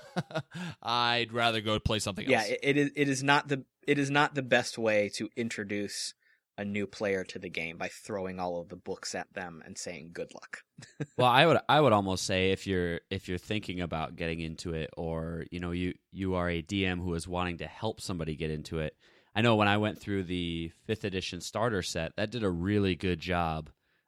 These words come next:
Speaker 3: of explaining a lot of the rules. I mean, there's points in time where it's like, "Okay, you're gonna level up. Here's how you as a D M can help your players level up," and it does it all right for you right there. And so that,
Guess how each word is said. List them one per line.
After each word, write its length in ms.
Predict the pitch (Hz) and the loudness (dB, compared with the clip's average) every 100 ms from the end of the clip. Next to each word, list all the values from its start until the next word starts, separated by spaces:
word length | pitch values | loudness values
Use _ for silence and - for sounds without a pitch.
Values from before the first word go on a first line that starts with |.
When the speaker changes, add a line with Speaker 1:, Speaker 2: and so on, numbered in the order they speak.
| - | -6
Speaker 3:
of 100 | 92 | -4
explaining 480 | 92 - 110 117 | -4 0 2 2
a 80 | 107 | 2
lot 160 | 98 90 | 4 2
of 60 | |
the 80 | 87 | 0
rules. 400 | 87 85 82 82 | -2 -2 -4 -6
I 80 | - | -6
mean, 120 | 90 | -4
there's 160 | 92 90 | -4 -4
points 340 | - 107 98 | -2 -2 -2
in 60 | 90 | -4
time 260 | 92 90 | -2 -2
where 80 | 90 | -2
it's 80 | 85 | -4
like, 100 | 90 | -4
"Okay, 220 | 104 123 | -2 0
you're 160 | 101 95 | 2 2
gonna 160 | 101 95 | 0 2
level 280 | 98 95 | 2 2
up. 260 | 101 90 - - _ _ _ _ | 0 -2 -4 -20 _ _ _ _
Here's 360 | - 123 117 110 | -2 2 2 2
how 200 | 104 92 | 0 2
you 260 | 90 135 | 0 2
as 160 | 139 107 | 2 0
a 40 | |
D 200 | 90 92 | -4 -2
M 140 | 85 85 | -2 -2
can 160 | 90 | -6
help 240 | 85 85 - | -4 -6 -4
your 220 | 82 87 | -4 -4
players 440 | - 87 82 82 | -2 -4 -2 -4
level 320 | 82 80 80 87 | -6 -6 -4 -4
up," 200 | 90 85 | -4 -6
and 100 | 82 | -10
it 80 | |
does 220 | 98 107 92 | -4 -4 -4
it 80 | - | -8
all 340 | - 95 92 87 | -4 -2 -2 -2
right 240 | 87 87 | -6 -8
for 240 | - 90 | -8 -6
you 160 | 85 80 | -4 -6
right 200 | 80 80 | -6 -8
there. 140 | 82 82 | -6 -6
And 100 | 80 | -6
so 100 | 90 | 0
that, 220 | 110 | 0